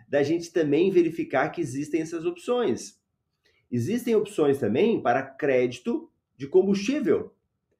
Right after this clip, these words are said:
Você vai comprar lá, você tá acumulando suas milhas, né? E na hora que você vai utilizar,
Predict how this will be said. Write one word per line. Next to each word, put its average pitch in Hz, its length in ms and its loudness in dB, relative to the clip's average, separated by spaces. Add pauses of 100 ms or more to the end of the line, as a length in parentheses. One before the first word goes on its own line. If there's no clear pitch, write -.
(280)
Você - 160 6
vai 131 240 4
comprar 143 380 2
lá, 127 260 4
você 131 280 4
tá 120 380 2
acumulando 120 520 2
suas 131 300 0
milhas, 156 400 2
né? 165 260 -6 (100)
E - 80 -12
na 156 200 2
hora 147 200 6
que 147 120 -8
você 143 240 -2
vai 117 240 4
utilizar, 151 720 0